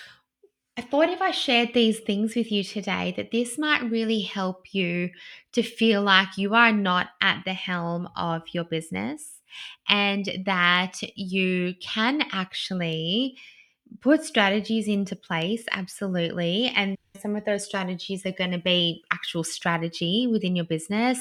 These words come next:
But what we're gonna talk about today is more energetics. Okay, ways that you can prevent burnout within your business,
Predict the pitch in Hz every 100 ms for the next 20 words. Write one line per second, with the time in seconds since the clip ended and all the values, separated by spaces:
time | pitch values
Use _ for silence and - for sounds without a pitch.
0 | - - - - - - 208 190 214 208
1 | 196 202 202 185 208 214 214 214 202 208
2 | 196 202 - 190 196 185 185 - - 175
3 | 175 170 - 202 185 185 185 185 185 190
4 | - - - 190 185 185 170 67 - _
5 | - - _ _ _ _ - 208 196 190
6 | - - 190 196 190 208 208 190 185 180
7 | 202 202 202 220 196 190 185 - _ 208
8 | 190 196 196 196 190 196 196 196 185 185
9 | 180 190 202 208 180 202 180 180